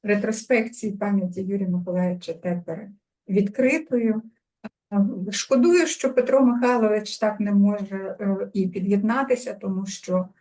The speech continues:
е, він дуже багато доклався до того, щоб ця зустріч стала, стала можливою, і саме не просто як, е,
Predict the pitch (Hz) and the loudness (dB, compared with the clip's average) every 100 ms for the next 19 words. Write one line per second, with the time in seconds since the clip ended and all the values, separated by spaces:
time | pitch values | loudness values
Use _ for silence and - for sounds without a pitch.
0 | _ _ 202 196 196 214 214 277 269 202 | _ _ 0 0 0 -2 -4 -4 -2 -2
1 | 202 185 190 180 190 196 185 180 - 180 | -2 -4 -8 -12 -10 -8 -8 -8 -10 -10
2 | 185 196 185 180 - 175 175 180 180 175 | -10 -8 -6 -6 -8 -12 -8 -4 -4 -6
3 | 196 - 185 185 175 - 180 - - - | -12 -6 -6 -6 -10 -12 -14 -12 -12 -6
4 | 175 170 175 - _ - - 226 220 190 | -4 -4 -6 -14 _ -14 -4 2 4 4
5 | 185 185 202 233 302 254 220 202 190 180 | 0 0 2 4 4 2 2 4 2 2
6 | 180 - 208 196 185 196 247 302 - - | -2 -2 0 0 0 -2 -2 -2 -4 -6
7 | 202 190 180 180 _ 185 185 | -2 0 0 -4 _ -4 0